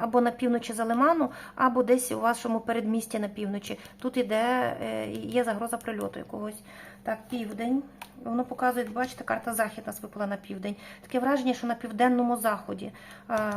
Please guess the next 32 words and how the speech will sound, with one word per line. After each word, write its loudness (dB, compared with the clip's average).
якась -2
будівля -2
може 0
горіти. -6
О, 0
далі 2
йде -2
збиття. -4
Або 4
при 2
збитті 0
загорання 2
будівлі, -4
та, -2
уламки -2
впадуть, -8
або 4
може 6
бути 0
приліт, -2
а -4
потім -6
все -6
решта -4
будуть -10
збивати. -6
Ну, 4
тут -2
іде 2
якась -2
прикрість, -8
бачите. -6